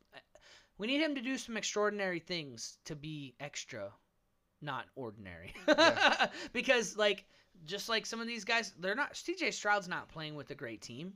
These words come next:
Speaker 2: No.
Speaker 1: And you, he's still
Speaker 2: He's
Speaker 1: making
Speaker 2: making
Speaker 1: plays.
Speaker 2: young receivers look great.
Speaker 1: Yes, and, and just the same as everybody else. So I, I don't, I don't know. I, I like Kenny. I'm still hopeful that he can be a good quarterback. I'm still hopeful this team can do some really great things.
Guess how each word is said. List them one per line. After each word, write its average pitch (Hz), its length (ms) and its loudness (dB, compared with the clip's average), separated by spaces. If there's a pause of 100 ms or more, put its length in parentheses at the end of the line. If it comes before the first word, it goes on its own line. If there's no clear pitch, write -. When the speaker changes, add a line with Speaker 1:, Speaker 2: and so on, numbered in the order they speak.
Speaker 2:
No. 127 340 -8 (580)
Speaker 1:
And 185 220 -2
you, 185 260 -6
he's 180 200 -6
still 226 220 -2
Speaker 2:
He's 202 200 0
Speaker 1:
making 165 60 -2
Speaker 2:
making 160 160 2 (120)
Speaker 1:
plays. 131 100 -4
Speaker 2:
young 131 220 -2
receivers 117 600 -6
look 113 340 -4 (120)
great. 104 360 -6
Speaker 1:
Yes, 123 380 -4 (140)
and, 165 260 -4
and 165 100 -6
just 220 220 -4
the 240 100 -8
same 214 300 -2
as 160 140 -6
everybody 196 500 -2
else. 135 200 -4
So 170 180 -4
I, 156 320 2
I 202 100 2
don't, 240 240 -2 (1300)
I 190 80 2
don't 202 140 0
know. 127 200 -4
I, 156 200 -6 (100)
I 156 40 -4
like 196 260 2
Kenny. 240 420 -4
I'm 165 160 -4
still 175 280 0
hopeful 185 420 0
that 180 120 4
he 190 100 -6
can 175 160 -6
be 175 120 0
a 170 40 -2
good 160 180 -6
quarterback. 185 640 0 (320)
I'm 160 200 -4
still 170 300 -2
hopeful 170 340 -4
this 175 160 -4
team 247 320 -4
can 165 220 -6
do 160 140 -4
some 160 180 -10
really 160 180 -4
great 139 280 -6
things. 101 400 -12